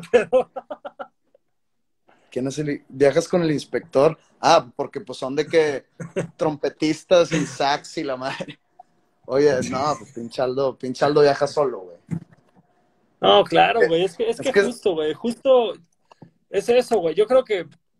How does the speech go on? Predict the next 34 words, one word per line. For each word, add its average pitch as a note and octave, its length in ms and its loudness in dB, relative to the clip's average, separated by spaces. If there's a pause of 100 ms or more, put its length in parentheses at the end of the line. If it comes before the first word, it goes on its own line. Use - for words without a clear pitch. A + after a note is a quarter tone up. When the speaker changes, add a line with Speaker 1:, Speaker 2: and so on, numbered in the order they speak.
(600)
Speaker 1:
sí G3 220 -14
tienes A3+ 280 -4
que A3 140 -2
minimizar F#3 640 -4
para G3+ 160 -4
una G3+ 100 -6
gira G3+ 220 -2
afuera, A#2+ 380 -6
güey, B2 140 -18 (380)
la D3 180 -10
neta. E3+ 400 -14 (360)
Sobre E3+ 260 4
todo G#3+ 160 2
si G#3 120 -4
es A3+ 60 -12
tan A#3 140 -2
extensa, F3 580 -8
güey. - 160 -20 (1600)
Speaker 2:
Sí, C#3 320 4
cabrón, F#2+ 520 0
este, B2 560 0 (300)
pero D3+ 180 6
sí D3 140 0
me F3+ 120 4
gustaría G3 360 4
hacer F#3 220 0
ese F#3+ 160 -6
punk F3+ 320 -8
rock D#3+ 260 -2 (460)
de B2+ 540 -6 (100)
irte E3 180 -8
con E3+ 140 -4
la D3 100 -4
guitarra D#3+ 720 0